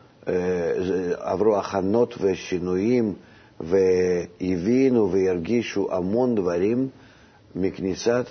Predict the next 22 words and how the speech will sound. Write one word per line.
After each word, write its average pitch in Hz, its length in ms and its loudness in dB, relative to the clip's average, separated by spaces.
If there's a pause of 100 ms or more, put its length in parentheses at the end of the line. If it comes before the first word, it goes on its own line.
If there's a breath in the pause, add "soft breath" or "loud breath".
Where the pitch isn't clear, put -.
(140)
למצרים, 101 720 -2
ליציאה 87 500 -2
מצ-, 110 220 -6 (340)
מהמצרים, 113 760 0 (460 loud breath)
ולכן 92 580 0 (440 loud breath)
הם 127 140 4
התקרבו 127 640 4
לכוח 101 500 2
העליון, 95 640 2
הם 107 200 0
הרגישו 110 500 0
אותו 110 240 2
במשהו, 92 720 -4 (480 loud breath)
הם 104 160 2
היו 113 220 4
בעשרת 113 500 2
המכות 117 420 0
שעברו 104 460 4
עליהם 101 460 4 (420 loud breath)
כדי 104 260 2
להתנתק 101 560 -2
מהאגו, 95 640 0